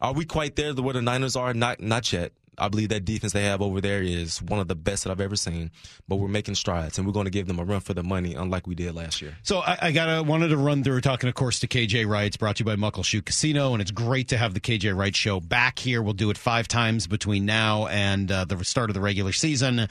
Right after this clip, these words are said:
Speaker 2: and then, uh, returning every single week of the regular season on Wednesdays from eight to nine, which is just awesome. We're psyched about it. Uh, I wanted to run through and, and take you through, uh, I don't know, I got four or five different people slash positions.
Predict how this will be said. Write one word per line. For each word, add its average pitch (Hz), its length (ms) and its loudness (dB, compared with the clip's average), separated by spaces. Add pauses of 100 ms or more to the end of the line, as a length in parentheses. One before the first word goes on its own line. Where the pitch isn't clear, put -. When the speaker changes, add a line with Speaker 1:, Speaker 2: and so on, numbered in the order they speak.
(240)
Speaker 2:
and 123 140 0
then, 110 260 2
uh, 104 200 0
returning 110 440 0
every 113 300 0
single 113 340 2
week 104 220 0
of 98 80 0
the 92 80 0
regular 98 340 2
season 95 480 0
on 90 300 -2
Wednesdays 92 560 0
from 87 160 -4
eight 90 200 -4
to 90 100 -2
nine, 80 260 0
which 82 160 -4
is 87 80 -4
just - 180 -2
awesome. 76 320 -2
We're 76 80 -6
psyched - 320 -2
about 73 260 -2
it. 76 140 0 (400)
Uh, 135 180 0
I 165 100 2
wanted 214 240 0
to 254 80 0
run 165 260 4
through 127 640 2 (100)
and, 117 320 0
and 117 320 2 (180)
take 165 300 -2
you 170 200 0
through, 131 520 0
uh, 104 400 2
I - 20 -2
don't 113 120 2
know, 92 40 -2
I 92 40 -4
got 101 120 0
four 127 160 0
or 123 60 0
five 110 240 0
different 95 260 -2
people 98 320 -4
slash 90 320 -2
positions. 82 380 -2